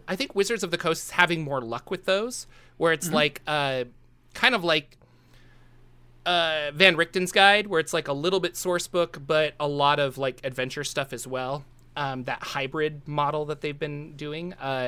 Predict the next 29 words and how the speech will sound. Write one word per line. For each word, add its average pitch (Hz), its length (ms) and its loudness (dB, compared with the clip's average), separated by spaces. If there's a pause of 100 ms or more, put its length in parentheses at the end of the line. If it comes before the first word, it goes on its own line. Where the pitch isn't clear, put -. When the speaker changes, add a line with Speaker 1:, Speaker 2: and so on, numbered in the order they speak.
Speaker 2:
Mm-hmm. 139 100 -12
Speaker 1:
that's 175 200 4
coming 185 240 -2
out 139 140 -2
May 160 220 0
fifteenth. 135 760 -8 (500)
And 147 200 -4
then 143 380 2
Monst-, 220 440 4 (240)
Monsters 208 380 4
of 160 80 -4
the 170 80 0
Multiverse, 156 500 0
which 151 140 -6
is 147 140 -6
out 175 300 4 (400)
if 165 160 -6
you 147 80 -6
buy 160 220 8
all 143 120 6
three 240 240 0
of 147 120 4
'em, 135 140 0
Speaker 2:
Now. 131 400 -6 (120)
Speaker 1:
but 143 180 -2
not 190 220 8
out 143 380 4
if, 151 360 0
uh, 139 240 -2